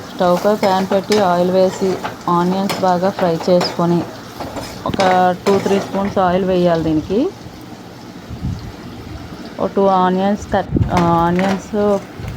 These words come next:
ఓ టూ పచ్చిమిర్చి కట్ చేసి వేసుకొని, ఓ టూ టమాటాస్, ఆనియన్స్ బాగా ఫ్రై అయిన తర్వాత టమాటాస్ వేసి బాగా ఫ్రై చేసి కొద్దిగా సాల్ట్ వేసుకొని,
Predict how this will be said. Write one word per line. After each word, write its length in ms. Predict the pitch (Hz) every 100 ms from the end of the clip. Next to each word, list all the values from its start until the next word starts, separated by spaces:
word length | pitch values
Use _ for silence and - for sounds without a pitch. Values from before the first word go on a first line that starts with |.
| -
ఓ 40 | 196
టూ 220 | 185 190 180
పచ్చిమిర్చి 640 | 175 - 185 175 - 185 - - - - - - - -
కట్ 260 | 190 - 202
చేసి 200 | 196 185
వేసుకొని, 560 | 180 175 185 180 175 - - - - - - - - 196
ఓ 20 |
టూ 200 | 185 196 190
టమాటాస్, 580 | 170 175 180 190 180 190 180 - - - - - - - - - - - - - - - - - - - - - - 190
ఆనియన్స్ 440 | 180 190 202 190
బాగా 120 | 196
ఫ్రై 220 | 202 196
అయిన 200 | 190 190 196
తర్వాత 260 | 190 202 208
టమాటాస్ 520 | 185 180 180 190 190
వేసి 360 | 196 185 190 180 -
బాగా 140 | 185 180
ఫ్రై 280 | 185 170 160 180
చేసి 340 | 170 - 156 - - - - - - - - - -
కొద్దిగా 240 | 185 180 180
సాల్ట్ 320 | 170 170 175
వేసుకొని, 600 | 190 185 180 - 175 170